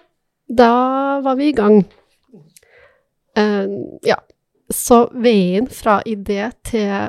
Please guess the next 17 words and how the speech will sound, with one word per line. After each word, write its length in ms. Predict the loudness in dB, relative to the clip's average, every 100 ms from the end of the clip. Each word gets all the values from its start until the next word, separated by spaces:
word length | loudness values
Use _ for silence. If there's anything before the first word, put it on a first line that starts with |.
| -8
å 180 | -6 -4 -2
realisere 640 | -4 -4 -6 -8 -8 -6 -4
Lavamat 400 | -4 -4 -6 -6
har 80 | -8
vært 260 | -8 -10 -10
helt 280 | -8 -8 -8
ufattelig 680 | -8 -8 -10 -12 -10 -6 0
kort. 360 | 4 4 2 2 4 2 -8 -20
<laughs> 440 | -20 -20 _ _
Det 80 | -2
har 80 | -2
gått, 340 | -6 _ -10
eh, 220 | -8 -6 -4
veldig 200 | -4 -4 -6
fort. 240 | -8 -10 _ _ _ _ _ -4
Ehm, 640 | -4 -4 -8 -12 -14 -18 _ _ _ _ _ _ _ _ _ -12 _ _ _ _ _ _ _ _ _
det 140 | -2